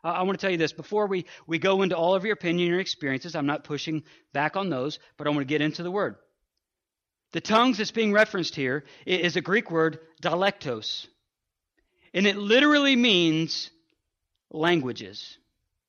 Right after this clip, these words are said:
Or what we would, it's, it's a derivative of the word that we use, dialects.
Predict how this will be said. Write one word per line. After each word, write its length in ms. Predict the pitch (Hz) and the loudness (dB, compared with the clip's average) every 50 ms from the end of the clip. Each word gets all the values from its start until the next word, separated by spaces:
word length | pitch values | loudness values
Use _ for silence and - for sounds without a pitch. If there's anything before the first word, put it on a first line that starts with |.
| _ _ _ _ _ _ _ _ _ _ | _ _ _ _ _ _ _ _ _ _
Or 340 | - 156 156 156 151 147 147 - - _ _ _ _ _ _ _ | -2 0 2 2 0 0 -4 -10 -20 _ _ _ _ _ _ _
what 180 | - 160 139 143 | -6 -6 -2 0
we 140 | 156 190 | -2 0
would, 180 | 196 175 143 135 | 0 0 -2 0
it's, 260 | 139 151 147 - - | -2 -2 -2 -4 -6
it's 220 | - - 139 - - | -6 -6 -6 -4 -4
a 80 | 147 | -4
derivative 480 | 123 135 143 165 185 175 147 135 120 123 | -4 -2 -2 0 0 -2 -4 -6 -8 -8
of 180 | - 139 131 | -10 -10 -8
the 80 | 123 139 | -8 -6
word 200 | 127 143 147 139 | -4 -4 -4 -4
that 80 | 147 151 | -4 -6
we 100 | 160 185 | -6 -8
use, 400 | 170 135 127 135 139 - - - _ _ _ _ _ - | -6 -6 -8 -8 -8 -10 -12 -16 _ _ _ _ _ -6
dialects. 720 | 165 185 165 127 113 107 101 - _ - - - - - | -4 -4 -4 -4 -8 -10 -14 -18 _ -18 -18 -18 -18 -20